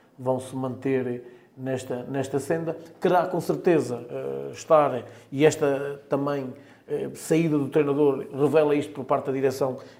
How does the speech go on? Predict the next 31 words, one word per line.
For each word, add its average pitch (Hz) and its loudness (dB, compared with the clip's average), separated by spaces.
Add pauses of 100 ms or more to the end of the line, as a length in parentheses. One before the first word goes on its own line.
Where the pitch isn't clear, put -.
que - -20
tudo 175 0
fez 156 4
e 147 -2
tudo 143 -6
quer 139 0
para 156 0
estar 143 0
na 139 -4
fase 147 -2
seguinte, 156 -8
portanto 147 -2 (260)
muitos 170 2
aliciantes 139 2
aqui 135 -2
para, 135 -2 (300)
para 143 2
este 139 0
jogo 147 0 (100)
e 127 -6
para 113 -8
mim, 120 -10 (400)
se 127 -6 (160)
tivesse 131 -4
que - -4
apostar, 135 0 (320)
era 131 2
claramente 120 -2
uma 120 -10
tripla 117 -14
neste, 113 -18